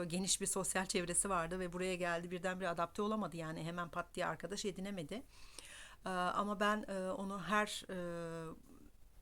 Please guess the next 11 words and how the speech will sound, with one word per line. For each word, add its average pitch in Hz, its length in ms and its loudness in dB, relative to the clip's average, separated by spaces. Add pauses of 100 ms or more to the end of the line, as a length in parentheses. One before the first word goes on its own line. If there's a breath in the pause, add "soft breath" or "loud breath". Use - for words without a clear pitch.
(240)
aşamasında 185 680 2
hani 175 300 -2
yapabileceğim 175 560 -2
bir 160 60 2
şey 180 220 0
varsa, 175 460 0 (440 loud breath)
e, 175 300 0
diye 180 280 2
hani 170 300 -2
desteklemek 185 600 0
adına, 185 340 0